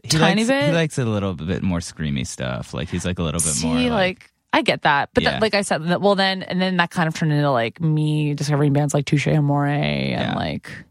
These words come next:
Speaker 2: bands like that, which I still, I still like.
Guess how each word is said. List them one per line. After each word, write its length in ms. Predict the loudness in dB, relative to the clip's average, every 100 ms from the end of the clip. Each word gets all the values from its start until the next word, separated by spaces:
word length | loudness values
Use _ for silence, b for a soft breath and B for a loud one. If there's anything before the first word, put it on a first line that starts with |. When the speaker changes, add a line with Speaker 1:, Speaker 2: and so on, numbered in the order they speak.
| _ B B B B B B B B B B B
Speaker 2:
bands 240 | 2 2 2
like 200 | -2 0
that, 320 | 0 0 -4 0
which 340 | 4 4 2 0
I 100 | 0
still, 800 | 0 -2 2 2 2 -2 -6 -14 _ _ _ _ _ _ 0
I 60 |
still 400 | 0 2 2 2
like. 300 | 2 0 -2